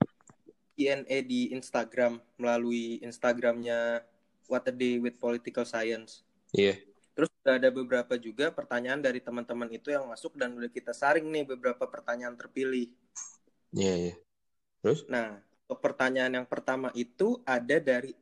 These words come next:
Speaker 1: at Alea Dalea. Pertanyaannya adalah, apa yang diprioritaskan dalam bernegosiasi?
Speaker 2: Oke. Hal yang diprioritasin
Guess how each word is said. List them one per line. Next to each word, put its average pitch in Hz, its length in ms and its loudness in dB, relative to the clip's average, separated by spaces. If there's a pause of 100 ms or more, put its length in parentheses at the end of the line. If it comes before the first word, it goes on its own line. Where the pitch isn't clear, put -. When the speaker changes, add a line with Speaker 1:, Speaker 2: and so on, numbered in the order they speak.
Speaker 1:
at 180 240 0 (400)
Alea 143 640 0 (160)
Dalea. 123 560 -2 (720)
Pertanyaannya 123 720 -4
adalah, 127 240 0 (800)
apa 156 320 2
yang 180 240 0
diprioritaskan 131 1200 -4
dalam 135 320 -2
bernegosiasi? 139 880 -4 (880)
Speaker 2:
Oke. 110 400 2 (800)
Hal 113 160 8
yang 117 240 4
diprioritasin 110 880 0